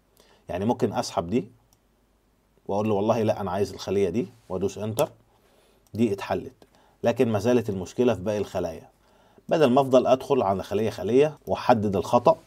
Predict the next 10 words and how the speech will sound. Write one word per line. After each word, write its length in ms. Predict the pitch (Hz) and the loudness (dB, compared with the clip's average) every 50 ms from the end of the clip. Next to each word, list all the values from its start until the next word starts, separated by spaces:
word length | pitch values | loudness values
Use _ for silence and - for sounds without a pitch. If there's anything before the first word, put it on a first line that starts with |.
| - - _ _ _ _ | -20 -20 _ _ _ _
في 100 | - 190 | -2 2
طريقة 360 | 175 175 147 151 143 117 113 135 | 4 6 6 6 6 4 4 2
اسهل 240 | 135 - 143 127 | 2 0 0 2
اعمل 260 | 113 117 117 113 107 98 | 4 4 2 2 0 -2
بيها 220 | 101 113 107 107 | -2 -4 -4 -4
الموضوع 380 | 101 98 92 87 82 80 76 - | -6 -4 -4 -6 -6 -6 -10 -12
ده. 100 | - - _ _ _ - - | -14 -18 _ _ _ -14 -8
هنرجع 380 | 120 123 123 123 123 120 120 | -4 -2 0 2 6 6 6
بكنترول 540 | 117 - - - 90 85 - - 104 104 98 | 6 4 -2 -8 -10 -10 -6 -4 -2 -2 0
وزد، 400 | 98 90 98 123 160 185 - - | -2 0 0 0 -2 -2 -4 -16